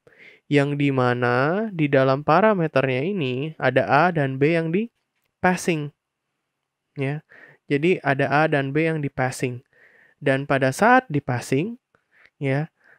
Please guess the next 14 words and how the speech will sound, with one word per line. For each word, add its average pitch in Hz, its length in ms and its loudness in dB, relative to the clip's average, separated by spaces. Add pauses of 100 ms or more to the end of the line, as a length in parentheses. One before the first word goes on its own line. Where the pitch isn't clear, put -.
(160)
kita 143 160 -2
perhatikan 139 480 0
lagi 131 160 0
yang 131 160 -4
di 127 80 -2
atas 160 320 -6
ini 143 400 -6 (400)
fungsinya. 131 560 -4 (2250)
Di 147 240 2
sini 165 560 -2
dia 185 480 4
harus 165 400 0
membuatkan, 165 880 0 (800)
eh, 139 680 2